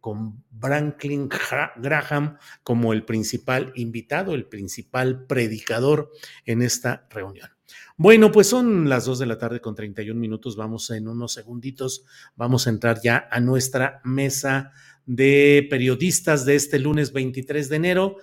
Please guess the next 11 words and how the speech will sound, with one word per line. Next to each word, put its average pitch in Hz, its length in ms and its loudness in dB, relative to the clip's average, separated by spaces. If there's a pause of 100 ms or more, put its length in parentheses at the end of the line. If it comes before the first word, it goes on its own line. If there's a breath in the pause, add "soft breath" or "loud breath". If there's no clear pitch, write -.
(300 loud breath)
Le 123 100 -6
voy 135 140 0
comentando 156 1040 -2 (340 soft breath)
que, 175 560 2
eh, 135 220 -2
seguimos 135 580 -4
atentos 147 560 -4
a 131 60 -4
lo 117 140 -6
que 120 100 -10
sucede 143 720 -4